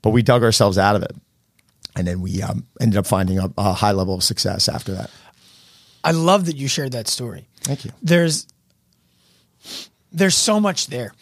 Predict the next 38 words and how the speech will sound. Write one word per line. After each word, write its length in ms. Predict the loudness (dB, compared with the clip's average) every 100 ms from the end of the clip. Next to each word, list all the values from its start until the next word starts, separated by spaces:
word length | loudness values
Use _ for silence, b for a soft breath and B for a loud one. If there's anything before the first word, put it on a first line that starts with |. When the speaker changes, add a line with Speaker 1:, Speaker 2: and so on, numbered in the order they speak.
| B B
Speaker 2:
You 100 | B
Speaker 1:
Mm-hmm. 220 | 2 2 -6
Speaker 2:
know, 40 | -2
people, 560 | 0 2 0 0 -4 _ _ _ _ _ _ _ 0
people 340 | 2 4 4
only 300 | 4 2 2
get 200 | 0 -4
to 80 | -4
see 560 | -4 -2 -4 -6 -10 -14 _ _ _ _ _ _ _ _ -6
who 140 | 2
you 280 | 4 4 2
are 360 | 2 2 0 -6 _ 0
in 240 | 2 4
real 220 | 2 0
time 400 | -2 -2 -2 -4 -4
at 120 | -2
any 160 | -2 -2
given 260 | -4 -6 -8
time. 280 | -12 -16 -8
Speaker 1:
Right. 260 | -4 -4 -6 B B -2
Speaker 2:
And 220 | 2 4
then 360 | 4 4 2 -2 _ _ -8
i-, 140 | -8 -2
if 180 | 0
you 160 | 4 4
did 200 | 4 4
have 160 | 4 2
social 280 | 0 -2 -2
media 300 | -4 -4 -2
back 240 | -2 -4
then, 280 | -6 -6 -6 -8 B B B B
you 200 | 2 4
might 300 | 6 4 4
have 60 | 4
been 160 | 2 2
talking 420 | 0 0 0 0
about 220 | 2 2
it 100 | 0